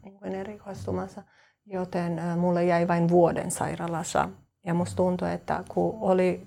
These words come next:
kuitenkin jonkin verran kliininen kokemus kertynyt, sitten se oli jotenkin, ainakin sairaalassa kliininen osa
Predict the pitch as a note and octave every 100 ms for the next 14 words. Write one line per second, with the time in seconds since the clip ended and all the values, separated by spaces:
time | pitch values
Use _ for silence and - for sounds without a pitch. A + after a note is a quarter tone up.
0 | _ G#3 A3 G#3 F#3+ F3 F#3 F#3+ F#3+ E3+
1 | D#3+ D#3+ D#3+ E3+ - - - - G3+ F#3+
2 | E3+ E3+ F3+ - - F3 - F3 F3+ -
3 | F#3+ F3 - F3 F3 F3+ - - F#3+ F3+
4 | F3+ E3+ E3+ F3 F3+ F3+ F3+ F3+ F3 -
5 | - - F#3 E3+ F3+ F3 - F#3+ F3 E3
6 | F3 F3+ - A3 G3 - - F3+ - F3+
7 | F3+ - F3